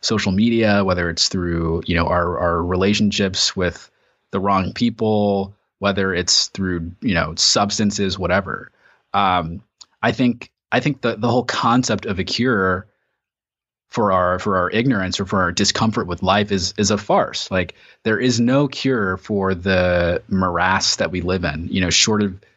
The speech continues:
doing the actual work of making a better world.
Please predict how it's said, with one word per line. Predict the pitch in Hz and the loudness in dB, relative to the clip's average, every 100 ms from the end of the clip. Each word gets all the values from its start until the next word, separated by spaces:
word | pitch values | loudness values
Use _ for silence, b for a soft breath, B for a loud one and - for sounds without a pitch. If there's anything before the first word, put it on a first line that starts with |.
| b - 98 | b -6 -2
doing | 113 117 117 107 | 2 2 4 2
the | 95 85 | 2 0
actual | 95 - 110 90 80 | 0 0 0 -2 -2
work | 87 95 87 - | 0 0 -2 -6
of | 92 90 | -6 -2
making | 92 95 95 101 87 80 82 - | 0 0 0 0 0 0 -2 -2
a | 87 | 0
better | 92 90 | 2 0
world. | 85 95 90 50 - | -2 -2 -2 -4 -12